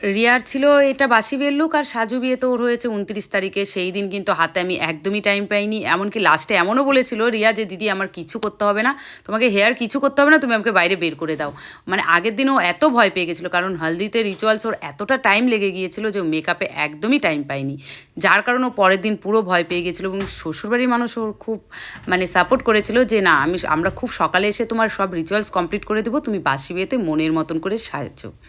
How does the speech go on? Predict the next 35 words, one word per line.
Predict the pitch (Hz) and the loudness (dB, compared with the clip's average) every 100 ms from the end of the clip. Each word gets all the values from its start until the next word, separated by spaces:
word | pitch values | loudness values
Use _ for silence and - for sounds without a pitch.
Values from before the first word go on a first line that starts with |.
| - _ | -20 _
সেই | - 240 233 | 0 0 2
কথা | 170 165 | -2 0
মতনই | 233 240 262 285 | -2 2 2 4
রিয়া | 190 180 | 4 4
আমাকে | 180 175 180 | 4 0 -4
সকাল | 160 170 | -6 -6
সাতটায় | - 151 - 226 | -4 -6 2 2
ফোন | 226 214 220 | 2 -2 2
দেয় | 269 | 2
যে, | 302 | 2
"দিদি, | 254 254 269 | 0 0 0
তুমি | 269 | 2
নটার | 233 180 202 226 | 2 2 0 -2
মধ্যে | 247 | -2
ঢুকে | 269 151 151 | -4 -6 -8
যেও।" | 143 139 | -6 -8
সেখানে | - 147 180 185 | -8 -6 -4 -2
নটা | 147 165 | 0 0
থেকে | 180 202 | -2 0
আমার | 214 214 | 0 2
দশটা | 156 143 - 226 | 0 -2 2 2
বাজে, | 185 240 | 2 0
কারণ | 220 185 | 0 0
আমার | 165 160 | 0 0
একটা | 160 170 | -2 -2
মুসলিম | 151 - 175 | -2 -4 -4
ব্রাইড | 165 170 - | -2 -2 -4
ছিল, | 208 | -6
সেটা | 233 185 190 | -6 -4 -4
কমপ্লিট | 190 170 165 180 | -2 -4 -4 -8
করে | - 185 | -6 -4
রিয়ার | 170 165 156 | -2 -2 -4
ওখানে | 160 165 | -4 -6
যেতে | 160 156 160 | -6 -8 -6
যেতে | 160 175 | -6 -4